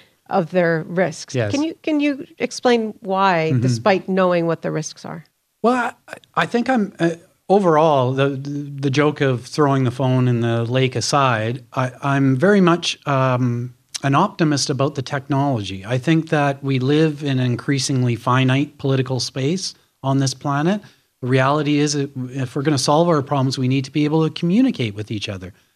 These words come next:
Speaker 1: and exchange information. And that means we have to have something like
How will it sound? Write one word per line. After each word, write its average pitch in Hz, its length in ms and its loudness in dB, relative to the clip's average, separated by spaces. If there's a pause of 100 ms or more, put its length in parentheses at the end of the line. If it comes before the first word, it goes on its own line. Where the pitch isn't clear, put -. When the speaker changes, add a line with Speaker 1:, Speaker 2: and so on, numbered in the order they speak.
(100)
Speaker 1:
and 135 120 -2
exchange 139 480 -2
information. 139 640 -2
And 113 140 -2
that 151 200 -2
means 151 380 0
we 127 100 -2
have 165 180 -4
to 156 80 -6
have 180 280 0
something 175 600 -2
like 143 480 -6